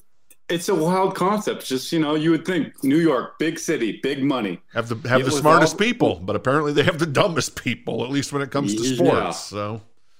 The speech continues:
Speaker 2: yeah, it's crazy. You got 'em at five and eleven. Yeah, who cares? They're done. There, there's no
Speaker 1: Yeah.
Speaker 2: point. They're, they're not gonna do anything. I love, uh, th-, no, they had the fourth pick. I was surprised they took Andrew Stanton. I, I, I don't, I don't know.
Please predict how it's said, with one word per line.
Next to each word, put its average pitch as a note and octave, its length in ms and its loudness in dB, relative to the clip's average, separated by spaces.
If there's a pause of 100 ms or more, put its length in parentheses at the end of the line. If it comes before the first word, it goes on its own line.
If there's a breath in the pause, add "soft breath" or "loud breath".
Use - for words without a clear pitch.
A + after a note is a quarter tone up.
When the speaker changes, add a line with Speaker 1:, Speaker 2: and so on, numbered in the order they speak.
(540 soft breath)
Speaker 2:
yeah, G2+ 340 -4
it's F2 140 -6
crazy. B2 400 -2
You A#2 160 -2
got C3 140 4
'em B2 100 0
at A2+ 100 -2
five A#2 280 -2
and A2+ 80 -2
eleven. G#2+ 800 -4
Yeah, G2 180 -10
who A2+ 140 -10
cares? D#2+ 420 -18
They're D#3 140 -2
done. E2 500 -12 (300 soft breath)
There, D#3+ 100 -4
there's C#3 260 2
no F2 100 -6
Speaker 1:
Yeah. - 180 -12
Speaker 2:
point. E2 280 -14
They're, C3+ 140 -6
they're D#3+ 140 0
not C3+ 120 2
gonna E2+ 280 -8
do F2 180 -12
anything. F2+ 340 -8
I G#2 60 0
love, A2 420 0
uh, G#2+ 200 -4
th-, G#2+ 180 -10
no, A#2+ 140 -10
they A#2 140 -8
had A2+ 120 -6
the G#2 60 -10
fourth A#2+ 400 -4
pick. - 280 -16
I D#3+ 40 -8
was G#3+ 120 -8
surprised G2+ 520 -10
they - 40 -18
took - 220 -16
Andrew F#2 300 -14
Stanton. D#2+ 480 -18
I, - 20 -16
I, C3 580 -14
I G#2+ 40 -10
don't, F2+ 200 -16
I F#2+ 100 -16
don't D#2 220 -18
know. - 140 -20